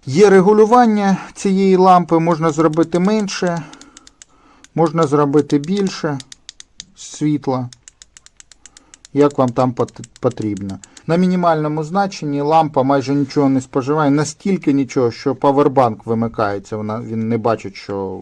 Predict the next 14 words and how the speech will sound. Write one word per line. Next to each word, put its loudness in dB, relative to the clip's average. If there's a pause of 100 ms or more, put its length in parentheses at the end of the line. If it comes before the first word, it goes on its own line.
(120)
лампа -4
тут -18 (120)
щось -16
споживає. -12
На -2
максимальній 0
потужності -2
пів -2
ампера 2
споживає, 0 (840)
а 2
от 0
на 0
мінімальній, 0